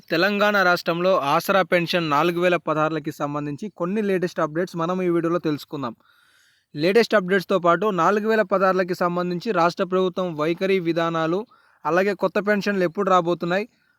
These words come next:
అలాగే కొత్తగా దరఖాస్తు చేసుకున్న వాళ్ళకు కూడా పెన్షన్లు ఎప్పుడు రాబోతున్నాయి అనేది ఈ వీడియోలో స్పష్టంగా తెలుసుకుందాం.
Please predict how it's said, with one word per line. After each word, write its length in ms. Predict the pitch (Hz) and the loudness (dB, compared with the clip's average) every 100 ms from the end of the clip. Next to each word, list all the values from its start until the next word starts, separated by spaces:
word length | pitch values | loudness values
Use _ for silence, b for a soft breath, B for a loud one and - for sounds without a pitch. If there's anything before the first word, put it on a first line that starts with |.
| - | -4
అలాగే 340 | 170 202 214 | 2 4 2
కొత్తగా 380 | - 190 214 220 | 0 0 2 2
దరఖాస్తు 480 | 196 185 208 196 180 | 2 2 2 0 0
చేసుకున్న 380 | 190 - 185 180 | -2 -2 -2 2
వాళ్ళకు 280 | 180 175 | 2 2
కూడా 180 | 165 202 | 0 -2
పెన్షన్లు 420 | 190 185 196 185 | -2 -4 -2 -2
ఎప్పుడు 200 | 165 180 | -2 -2
రాబోతున్నాయి 520 | 165 160 160 170 160 156 | -2 0 -2 -4 -4 -4
అనేది 240 | 160 196 | -4 -4
ఈ 120 | 170 170 | -4 -2
వీడియోలో 320 | 175 175 196 | 0 -2 -4
స్పష్టంగా 480 | - 156 - 170 160 | -8 -10 -6 -6 -4
తెలుసుకుందాం. 500 | 156 143 170 175 | -6 -6 -6 -4